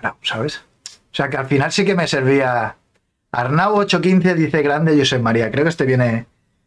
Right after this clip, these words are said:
ya te están empezando a saludar. Ahora, ahora daré paso a Yo-, a Josep María. Bueno, Grau, yo le voy a llamar Grau porque siempre lo he llamado Grau, o sea, me sale casi más fácil. Pues eso, todas las cosas que,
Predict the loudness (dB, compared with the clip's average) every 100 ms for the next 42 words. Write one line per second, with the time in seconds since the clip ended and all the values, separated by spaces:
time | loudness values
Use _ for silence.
0 | _ _ _ -2 -2 0 0 0 0 0
1 | 0 2 2 2 0 -2 -2 0 0 2
2 | 2 0 -2 -2 0 0 -2 -2 -2 0
3 | 0 0 0 0 -2 _ _ _ _ _
4 | _ -4 -2 0 0 -2 0 0 2 2
5 | 2 0 0 0 0 0 0 0 2 2
6 | 0 0 0 0 -2 -2 -2 -2 -4 -2
7 | -2 0 -2 -4 -10 _ -10 -6 -2 0
8 | -2 -4 -4 -6 -12 -18 -16 -16 -16 -18
9 | -6 -2 0 -2 0 0 0 0 -2 0
10 | 0 -2 -2 0 0 0 0 -4